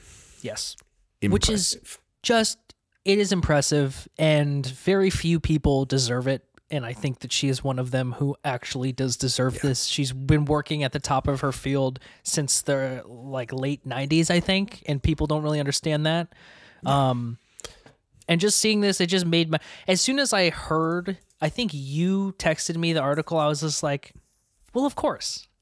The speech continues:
Speaker 2: Yeah.
Speaker 1: Like, but of course, like, I don't even know what she could have won a Grammy for, but of course Viola
Speaker 2: <laughs>
Speaker 1: Davis
Speaker 2: Yeah.
Speaker 1: wins a Grammy. Like, let's go. Um, so
Speaker 2: Eas-, eases the sting of not getting a, uh,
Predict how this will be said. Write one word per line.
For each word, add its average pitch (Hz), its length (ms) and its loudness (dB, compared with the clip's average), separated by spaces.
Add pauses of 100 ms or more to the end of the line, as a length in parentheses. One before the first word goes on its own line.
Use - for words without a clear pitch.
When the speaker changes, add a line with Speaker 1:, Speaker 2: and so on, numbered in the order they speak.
(120)
Speaker 2:
Yeah. - 200 0
Speaker 1:
Like, 202 160 0
but 190 240 2
of 240 120 2
course, 247 200 -2
like, 190 140 2
I 220 80 6
don't 254 140 4
even 185 180 4
know 185 100 6
what 208 160 4
she 214 140 0
could 208 140 2
have 196 100 2
won 220 140 4
a 208 40 0
Grammy 214 320 2
for, 233 220 2
but 165 140 2
of - 100 -4
course - 440 -2
Viola 160 400 4
Speaker 2:
<laughs> - 20 6
Speaker 1:
Davis 165 320 4
Speaker 2:
Yeah. 180 60 6
Speaker 1:
wins 175 180 4
a 165 40 4
Grammy. 165 400 2
Like, 143 300 -2 (380)
let's 190 440 0
go. 143 380 0 (400)
Um, 127 400 0 (880)
so 165 340 4
Speaker 2:
Eas-, 143 320 6
eases 156 420 4
the 123 100 4
sting 120 460 2
of 95 680 0
not 101 340 2
getting 98 280 0
a, 98 200 -6
uh, 90 220 -6